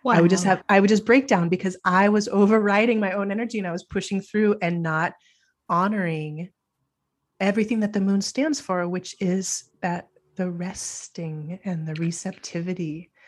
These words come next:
Speaker 2: Mm.
Speaker 1: Um, and so it took, ooh, I'll say, I mean, it's not overnight. It's not like this, like, quick fix,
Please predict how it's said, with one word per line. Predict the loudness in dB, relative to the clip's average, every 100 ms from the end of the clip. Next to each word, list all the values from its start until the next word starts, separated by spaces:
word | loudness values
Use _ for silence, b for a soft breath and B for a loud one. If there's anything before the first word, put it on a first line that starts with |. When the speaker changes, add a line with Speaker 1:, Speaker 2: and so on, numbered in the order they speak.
| B
Speaker 2:
Mm. | -4 -4 -6 -8 -8 -12 -14 _ -8
Speaker 1:
Um, | -4 -4 -6 -10 -14 -16 -18 -20 _ _ _ _ _ _
and | -6 -2
so | 0 0
it | -2
took, | -4 -6 -6 -20 -16 -4
ooh, | 2 2 2 2
I'll | 4 4
say, | 2 4 6
I | 8
mean, | 8
it's | 6 6
not | 6 6 6
overnight. | 4 4 4 2 2
It's | -2 -2
not | 0 2
like | 4 4 2
this, | -2 2
like, | 0 0 -4
quick | 0 0 0
fix, | -6 -2 0 0 -4 -10 -10